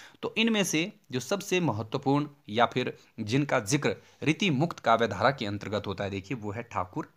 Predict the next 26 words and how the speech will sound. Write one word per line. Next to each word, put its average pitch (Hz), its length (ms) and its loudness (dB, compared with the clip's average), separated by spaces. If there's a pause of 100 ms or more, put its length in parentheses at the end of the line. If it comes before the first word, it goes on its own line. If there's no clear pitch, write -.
(140)
बुंदेलखंडी, 107 760 0 (360)
और 139 280 6 (200)
यह 127 220 0
प्रमाणित 120 540 2 (180)
हो 185 80 2
चुका 117 240 -2
है 110 200 -4
अब 135 300 -2
कि 117 80 -4
ये 120 220 2
जो 131 180 -2
दो 127 240 0
ठाकुर 107 360 -6
हैं 123 220 -8 (220)
ये 117 420 -2 (300)
नहीं 104 380 0
हैं 139 200 -6
या 127 120 2
विधि, 107 260 -2
इनको 117 560 -4 (720)
नहीं 131 180 4
माना 98 200 0
जाता 95 260 -4
है 110 140 -4
कि 101 140 -12
ये 113 280 -2